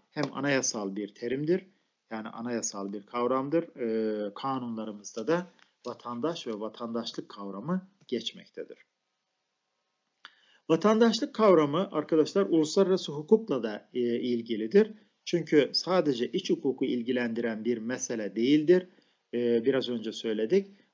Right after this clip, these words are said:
Vatandaşlıkla ilgili iş ve işlemler ne yapmaktadır? Uluslararası toplumu ve dolayısıyla uluslararası hukuku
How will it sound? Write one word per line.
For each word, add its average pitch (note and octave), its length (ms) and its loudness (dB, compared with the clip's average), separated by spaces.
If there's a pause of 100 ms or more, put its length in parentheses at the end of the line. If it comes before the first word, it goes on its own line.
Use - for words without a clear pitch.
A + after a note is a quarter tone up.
Vatandaşlıkla C#3 680 -2
ilgili B2 360 -2
iş - 320 -4
ve A#2 100 -4
işlemler A2+ 600 -4
ne D#3+ 60 -2
yapmaktadır? C#3 720 0 (340)
Uluslararası A#2 640 -4
toplumu B2+ 720 -4 (140)
ve A#2 80 -2
dolayısıyla A2+ 520 -2
uluslararası A2+ 640 -8
hukuku B2 560 -2